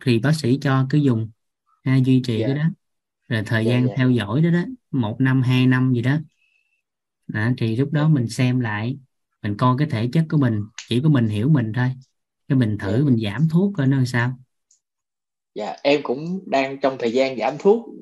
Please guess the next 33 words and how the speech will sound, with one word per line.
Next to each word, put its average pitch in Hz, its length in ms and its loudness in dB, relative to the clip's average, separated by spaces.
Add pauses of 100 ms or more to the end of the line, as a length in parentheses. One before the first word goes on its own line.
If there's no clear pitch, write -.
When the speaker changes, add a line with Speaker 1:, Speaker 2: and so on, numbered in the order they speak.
Speaker 2:
kiểu 120 120 -4
như 139 160 -4
là 117 160 -2 (520)
lúc 185 160 4 (100)
trước 208 220 8
là 147 140 6
uống 160 260 2 (520)
một 220 200 -10
ngày, 127 220 -4 (140)
ờ, 147 300 2
một 104 200 -6
ngày, 123 220 -4 (340)
một 110 160 -8
ngày 120 180 -2
hai 139 160 0
lần, 120 240 2 (280)
sáng 143 300 -2
tối. 165 240 4 (460)
Nhưng 143 160 -8
mà 120 220 -8 (100)
sau 135 280 2
này 117 300 -4
thì 117 400 -6 (360)
em 139 140 0 (280)
uống 175 280 4
quá 170 240 4
nhiều 120 200 -4
mấy 143 140 2
em 180 160 0
trời 113 180 0
rồi, 110 180 -6
nên 127 180 -8
là 110 200 -6